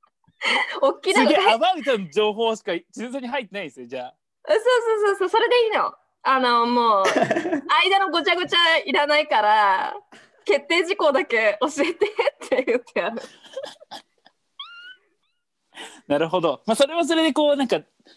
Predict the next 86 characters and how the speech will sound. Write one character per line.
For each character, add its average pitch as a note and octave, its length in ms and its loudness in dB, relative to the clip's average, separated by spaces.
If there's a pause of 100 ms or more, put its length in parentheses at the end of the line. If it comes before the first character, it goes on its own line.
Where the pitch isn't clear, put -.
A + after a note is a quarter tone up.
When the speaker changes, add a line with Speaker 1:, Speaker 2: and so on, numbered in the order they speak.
(320)
Speaker 2:
そ D#3 500 0
う、 - 40 -20
あ A#3 120 0
え F#3 60 -8
て C#3+ 100 -18
こ D3 100 -12
う、 C3 40 -10
自 C#3 120 -16
分 D#3 180 -14
を D3+ 80 -18
こ D3 520 -16
う、 - 20 -20 (640)
元 F3 180 -4
気 D3 120 -16
に B2+ 80 -12
さ B2+ 120 -16
せ B2+ 140 -16
る A#2+ 280 -14
方 E3 220 -6
法 F3+ 140 -12
か G#3+ 120 -2
も D3 60 -8
し A#2+ 120 -16
れ A#2 60 -10
な A#2 60 -14
い A2+ 40 -20
で A2 60 -20
す - 100 -20
ね。 A#2 120 -16
こ A#2+ 200 -12
う、 - 80 -20 (180)
日 A#3 100 -10
々 G3+ 120 -4
の B2+ 100 -8
こ B2+ 360 -10
う、 - 100 -20
嫌 F3+ 140 0
な D3 120 -6
情 C3 100 -10
報 B2+ 180 -12 (100)
結 D3 180 -16
構 D#3 140 -8
受 C3 160 -16
け E3+ 100 -10
取 F#3 120 -10
っ - 60 -16
ち A3 100 -8
ゃ A3 60 -6
う G#3+ 60 -12
と、 A#3+ 400 -8 (840)
わ B2+ 280 -10
あ、 - 60 -20 (380)
な B2 100 -18
ん A#2 40 -20
か C3+ 140 -14
悲 C#3+ 100 -8
し D#3+ 140 -8
い D#3+ 40 -6
な F3+ 120 -4
み E3 80 -10
た D3 60 -10
い - 20 -10
な A#2+ 80 -12
こ A#2 60 -20
と B2 60 -16
思 C#3 100 -12
っ - 60 -18
ち D#3 120 -8
ゃ - 20 -6
う A#2+ 40 -10
か B2 100 -14
ら A#2+ 80 -16
っ - 20 -18
て - 140 -20
こ A#2+ 100 -20
と A#2 80 -16
で A2+ 60 -14
す - 100 -18
よ A2+ 60 -14
ね、 A2+ 160 -14
き - 80 -20
っ - 120 -20
と。 - 140 -12
Speaker 1:
そ A3 840 0
う、 - 60 -12
結 F#4+ 140 -2